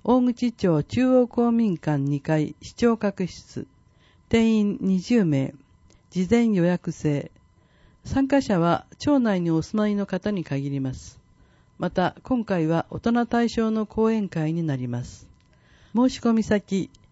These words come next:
エヌピーオー法人子どもと文化の森。電話九四一二二三。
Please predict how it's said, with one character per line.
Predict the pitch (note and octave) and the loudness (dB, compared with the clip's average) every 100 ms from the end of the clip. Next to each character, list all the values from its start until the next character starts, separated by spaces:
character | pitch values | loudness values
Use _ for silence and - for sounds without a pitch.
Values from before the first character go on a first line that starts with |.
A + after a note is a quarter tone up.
| _ - | _ 0
エ | G3+ | 4
ヌ | C#4 | 6
ピ | C4+ C4 C4 | 6 4 6
ー | B3+ | 6
オ | A#3+ | 4
ー | - | 4
法 | A#3 E3 | 4 4
人 | C3+ A#2+ - _ _ | 0 -4 -8 _ _
子 | - G#3 | -2 4
ど | C4+ | 6
も | C4+ | 6
と | C4+ | 6
文 | B3 B3+ G#3+ | 4 2 2
化 | E3 | 0
の | D3+ | 0
森。 | C#3+ C3+ C#3 - _ _ _ _ _ - | -2 -2 -4 -8 _ _ _ _ _ -2
電 | G3 F#3+ | 0 2
話 | F#3 - - | 0 -2 -8
九 | - C4 C4 | -4 2 4
四 | B3+ B3 F#3 - | 4 4 2 -2
一 | - - - B3+ | -6 -4 0 2
二 | A#3+ G3 | 2 2
二 | D3+ D#3 C#3+ | 0 -2 -2
三。 | - C#3 B2+ D3 | -4 -6 -6 -16